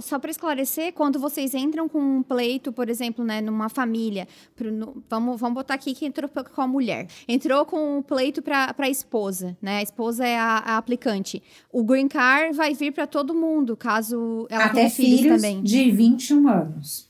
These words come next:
Speaker 2: A gente protocola o pleito quando a criança, a criança que não é mais criança, né, que tem vinte anos e seis meses, ele tá dentro.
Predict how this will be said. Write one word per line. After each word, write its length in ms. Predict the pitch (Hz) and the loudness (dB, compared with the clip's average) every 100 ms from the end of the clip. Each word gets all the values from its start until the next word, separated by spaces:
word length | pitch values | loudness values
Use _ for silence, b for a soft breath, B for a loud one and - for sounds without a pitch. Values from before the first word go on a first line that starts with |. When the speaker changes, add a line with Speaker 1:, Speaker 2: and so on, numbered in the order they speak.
| 226 | 0
Speaker 2:
A 60 | |
gente 240 | 214 233 190 | 4 2 2
protocola 1000 | 277 285 - 330 330 269 226 175 170 170 | 2 2 4 0 0 2 4 4 0 -2
o 140 | 226 233 | 0 0
pleito 560 | 226 240 233 185 185 | 4 4 6 4 2
quando 220 | 185 202 202 | 0 2 2
a 40 | |
criança, 580 | 202 226 220 277 - 202 | 2 2 4 4 2 -6
a 60 | 185 | -10
criança 380 | - 185 180 - | -2 2 2 2
que 80 | 180 | -2
não 80 | |
é 20 | 165 | -4
mais 160 | 175 | -6
criança, 480 | - 208 240 214 185 | 0 4 4 2 0
né, 120 | 185 | 0
que 60 | 185 | 2
tem 100 | 190 | 2
vinte 360 | 190 277 - 277 | 6 4 4 6
anos 540 | 220 196 185 175 - | 6 6 4 4 2
e 380 | 208 196 180 185 - _ _ | 4 6 4 2 -6 _ _
seis 420 | - 233 208 185 | 0 4 4 4
meses, 600 | 202 254 247 196 185 - - | 6 6 4 2 -2 -6 -4
ele 180 | 226 208 | 2 2
tá 100 | 214 330 | 4 2
dentro. 440 | 440 202 185 196 | 4 2 0 -6